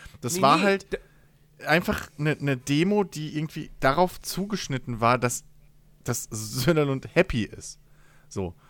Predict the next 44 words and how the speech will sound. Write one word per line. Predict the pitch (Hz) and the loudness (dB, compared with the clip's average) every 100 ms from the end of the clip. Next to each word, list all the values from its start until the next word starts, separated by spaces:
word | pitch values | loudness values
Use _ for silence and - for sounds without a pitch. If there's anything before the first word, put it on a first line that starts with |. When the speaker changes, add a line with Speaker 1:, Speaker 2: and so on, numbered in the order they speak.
| - _ | -20 _
Speaker 1:
Also | 117 120 | -4 -2
das, | 123 - - - | -4 -6 -10 -2
ne? | 123 | 4
Speaker 2:
Was | 180 208 | 4 4
ja | 190 | 2
auch, | 185 - - | 2 -2 -8
was | - 190 226 | 0 0 0
ja | 202 | -6
auch | 220 | -6
irgendwo | 247 202 165 127 | -4 -4 -4 -8
nachvollziehbar | 117 294 - - 214 - - 127 127 | -6 -6 -6 -6 -6 -6 -12 -10 -8
ist, | 180 208 147 | -8 -6 -4
weil | 156 | -4
die | 135 | -4
natürlich | 147 143 131 110 - | -4 -4 -8 -12 -10
Schiss | - 370 - | -8 -6 -6
hatten, | 113 - 131 196 _ _ - - | -10 -10 -12 -12 _ _ -12 4
Speaker 1:
Ja, | 147 | 6
Speaker 2:
dass | 127 | 6
Speaker 1:
ja, | 151 | 6
Speaker 2:
wenn | 220 | 2
Speaker 1:
klar. | 202 | 2
Speaker 2:
er | 190 | 2
jetzt | 175 - 160 | 0 -2 -8
diese | 135 139 | -8 -4
zweite | 147 247 349 | 0 0 0
Demo | 175 147 | -6 -4
auch | - 359 | 0 2
wieder | 349 | 2
scheiße | 165 151 143 165 | 0 -2 -4 -4
findet, | 156 185 165 | -10 -8 -8
dass | 135 | -8
er | 143 | -2
dann | 214 302 | 0 0
sagt, | 180 185 - - | 2 0 0 -12
"Leute, | - 143 147 156 151 - - - - - - - | -2 2 2 0 -4 -18 -20 -20 -20 -20 -20 -10
wir | 139 | -6
stellen's | 139 127 - | -4 -4 -4
ein. | 113 107 - - - - - - - - | -12 -12 -14 -20 -20 -20 -20 -20 -20 -14
Das | 127 139 | -10 2
war's." | 139 | 4
Speaker 1:
Ja, | |
ja, | 160 | 4
klar. | - 240 - | 4 -6 -8